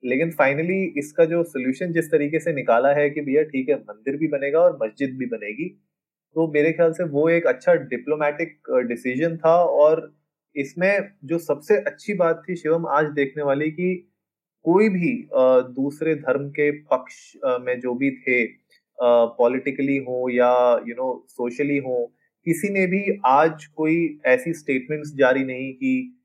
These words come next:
या कोई भी, you know, गलत तरीके से अटैक करना किसी को भी, वो नहीं किया। तो मेरे ख्याल से इससे एक थोड़ा सा, अ, अच्छा एक कहते हैं ना कि, अ, आपकी मैच्योरनेस दिखती है कि आप कितने मैच्योर हैं और आप इस चीज़ को कितने अच्छे से हैंडल कर रहे हैं।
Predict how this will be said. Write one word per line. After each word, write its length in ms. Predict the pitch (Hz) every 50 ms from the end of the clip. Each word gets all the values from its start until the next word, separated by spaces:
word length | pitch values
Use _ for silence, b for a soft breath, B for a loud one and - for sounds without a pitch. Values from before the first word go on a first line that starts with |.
| _ _ -
या 160 | 131 139 147
कोई 320 | 143 147 139 135 139 143 147
भी, 280 | 147 160 165 165 151
you 100 | 147 147
know, 260 | 165 160 151 139 151
गलत 200 | - 131 143 156
तरीके 440 | 156 156 160 147 143 143 143 151 143
से 220 | 139 - 147 143 143
अटैक 460 | - 135 131 - 127 135 131 - - -
करना 300 | 139 127 131 135 131 131
किसी 320 | 131 - 135 127 - 131
को 140 | 131 131 127
भी, 380 | 127 131 127 127 127 127 127 -
वो 380 | 117 113 - 101 120 123 131 143
नहीं 260 | 143 139 135 139 135
किया। 240 | - - 120 117 117
तो 100 | 117 135
मेरे 200 | 131 135 139 143
ख्याल 240 | 143 151 143 143 143
से 260 | 143 160 156 151 135
इससे 240 | 135 - - - 151
एक 480 | 147 151 147 151 151 151 139 127 127 -
थोड़ा 160 | 131 127 131
सा, 280 | 131 151 147 143 139 B B B B B _ _ -
अ, 320 | 120 120 117 117 117 - - _ _ _ _ _ _ - -
अच्छा 380 | 123 - - - - 147 143
एक 260 | 139 143 139 135 - - 139
कहते 400 | 127 123 123 - 120 117 - 151
हैं 80 | 143
ना 80 | 151 180
कि, 320 | 175 - 185 175 - - _ _ _ _ _ - -
अ, 400 | 143 135 131 131 131 127 123 131 - _ _ _ _ _ _ _ _ _ _ _ _ _ _ _ - - - -
आपकी 280 | 123 123 - - 151
मैच्योरनेस 720 | 139 123 123 123 123 - 151 135 139 143 147 151 160 151 - -
दिखती 340 | 143 135 127 - - 131
है 100 | 127 131
कि 120 | 127 127 135
आप 180 | 131 127 123 -
कितने 240 | 135 127 - - 135
मैच्योर 600 | 127 120 113 107 - - 127 123 123 127 127 120
हैं 140 | 120 117 117
और 360 | 113 113 113 113 120 117 - 117
आप 160 | 117 117 117 135
इस 120 | 127 123
चीज़ 240 | - - 117 117 -
को 100 | - 131
कितने 300 | 123 - - - - 131
अच्छे 260 | 117 107 - - 127
से 120 | 117 143 131
हैंडल 320 | 117 110 110 110 117 123
कर 200 | 120 120 107 107
रहे 100 | 101 98
हैं। 100 | 101 _